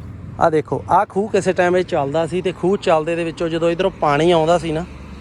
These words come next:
ਤੇ ਪਾਣੀ ਆ ਕੇ ਆਹ ਖੁਰਲੀਆਂ ਦੇ ਵਿੱਚ ਪਾਣੀ ਖੜਦਾ ਹੁੰਦਾ ਸੀਗਾ, ਤੇ ਪਾਣੀ ਇੱਥੇ ਘੋੜੇ ਇਸ ਖੁਰਲੀ ਦੇ ਵਿੱਚੋਂ, ਕਹਿ ਸਕਦੇ ਹਾਂ ਆਪਾਂ, ਪਾਣੀ ਪੀਂਦੇ ਹੁੰਦੇ ਸੀਗੇ। ਇੱਥੇ ਜਿਵੇਂ ਲੰਮੀ ਸੀ, ਕਾਫੀ ਜਗ੍ਹਾ ਲੰਬੀ ਸੀ,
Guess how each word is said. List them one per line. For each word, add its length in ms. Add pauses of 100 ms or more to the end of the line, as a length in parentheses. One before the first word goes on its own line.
(140)
ਤੇ 80
ਪਾਣੀ 320
ਆ 120
ਕੇ 140
ਆਹ 80
ਖੁਰਲੀਆਂ 400
ਦੇ 60
ਵਿੱਚ 220
ਪਾਣੀ 260
ਖੜਦਾ 320
ਹੁੰਦਾ 280
ਸੀਗਾ, 240 (720)
ਤੇ 60 (100)
ਪਾਣੀ 400 (260)
ਇੱਥੇ 240 (100)
ਘੋੜੇ 400 (440)
ਇਸ 300
ਖੁਰਲੀ 480 (340)
ਦੇ 80
ਵਿੱਚੋਂ, 320
ਕਹਿ 220
ਸਕਦੇ 300
ਹਾਂ 60
ਆਪਾਂ, 200
ਪਾਣੀ 280
ਪੀਂਦੇ 320
ਹੁੰਦੇ 220
ਸੀਗੇ। 280 (680)
ਇੱਥੇ 180
ਜਿਵੇਂ 220
ਲੰਮੀ 340
ਸੀ, 200
ਕਾਫੀ 320
ਜਗ੍ਹਾ 240
ਲੰਬੀ 320
ਸੀ, 180